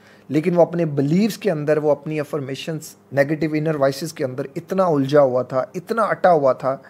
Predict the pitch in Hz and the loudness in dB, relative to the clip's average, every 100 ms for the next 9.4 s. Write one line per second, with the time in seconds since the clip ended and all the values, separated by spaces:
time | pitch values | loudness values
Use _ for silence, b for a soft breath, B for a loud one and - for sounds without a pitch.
0 | B B B B - 196 208 185 170 175 | B B B B 2 6 6 6 4 6
1 | - 196 165 135 160 185 180 147 147 190 | 6 6 4 0 0 0 -2 0 -2 -2
2 | 185 160 - 196 196 185 139 139 151 196 | -2 -4 -6 -6 -2 -4 -4 -8 -6 -6
3 | 220 190 170 208 196 190 190 185 214 185 | -6 -6 -4 -4 -2 -2 -4 -4 -4 -4
4 | 196 190 180 185 180 - 175 143 - b | -6 -8 -8 -10 -14 -10 -10 -10 -16 b
5 | b b 220 190 233 - 269 254 185 107 | b b -4 2 2 4 2 2 -2 -8
6 | - _ _ b b b 185 170 208 226 | -18 _ _ b b b -2 -2 0 2
7 | 240 233 - 208 233 226 - 156 151 165 | 2 0 -2 -2 0 -2 -6 -4 -2 0
8 | 170 143 131 156 160 156 143 147 160 160 | -2 -4 -6 -6 -8 -8 -8 -8 0 2
9 | 185 151 123 - | 2 0 -8 -12